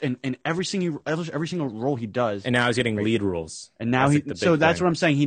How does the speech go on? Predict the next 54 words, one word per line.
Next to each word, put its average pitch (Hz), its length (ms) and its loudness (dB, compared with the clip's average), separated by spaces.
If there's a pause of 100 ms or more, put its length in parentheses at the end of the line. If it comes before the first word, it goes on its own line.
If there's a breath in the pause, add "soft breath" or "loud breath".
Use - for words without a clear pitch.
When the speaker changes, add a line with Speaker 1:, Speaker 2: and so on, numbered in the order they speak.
Speaker 1:
he 151 220 -2
didn't 165 280 -4
really 165 160 2
have 165 220 0
a - 20 2
ton 156 220 -2
of 131 100 0
lead 139 160 0
roles. 139 240 2
A - 20 -8
lot 123 220 2
of 131 60 -2
the, 127 140 0
the 127 120 -8
roles 123 300 -2
I'm 107 80 -4
talking 135 320 -2
about, 110 140 -2
besides 120 340 -6
Sorry 117 180 -2
to 104 80 -6
Bother 135 300 2
You, 113 220 -2
are, 110 360 -2 (400)
um, 117 720 0
you 151 100 -2
know, 107 140 -2
they're, 120 240 -4
they're 120 140 -12
kind 127 260 -6
of 127 120 -6
Speaker 2:
They're 113 120 2
major 113 400 2
Speaker 1:
not 90 80 -2
that, 127 120 2
Speaker 2:
now. - 100 -10
Speaker 1:
they're 135 120 -2
not 135 220 0
that 131 180 -2
big. 123 240 -4 (360 soft breath)
So 135 300 2
Speaker 2:
Mm-hmm. 90 80 -14
Speaker 1:
he 151 120 -2
just 156 220 -4
had 156 160 -2
this 147 100 -6
big 135 220 -2
lead 135 160 2
role 123 260 2
in 135 100 0
a 139 60 0
big 117 220 -4
movie. 113 240 -2
So 110 260 -4